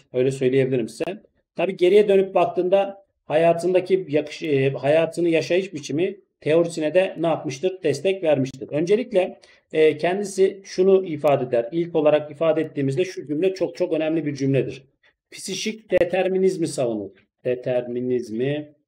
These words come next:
savunur. Ve buna davranışla, özellikle varoluşçular oldukça itiraz edecek. Öncelikle şunu bir soralım arkadaşlar.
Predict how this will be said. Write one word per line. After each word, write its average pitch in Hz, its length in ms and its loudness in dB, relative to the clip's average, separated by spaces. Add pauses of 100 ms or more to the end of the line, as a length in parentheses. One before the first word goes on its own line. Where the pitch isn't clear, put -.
(160)
savunur. 117 580 -4 (420)
Ve 151 320 2
buna 170 240 2
davranışla, 160 680 2
özellikle 151 460 0
varoluşçular 151 760 0 (300)
oldukça 143 420 0
itiraz 156 420 0
edecek. 135 360 -4 (240)
Öncelikle 190 720 4
şunu 202 280 0
bir 208 60 -4
soralım 151 420 2
arkadaşlar. 143 640 -2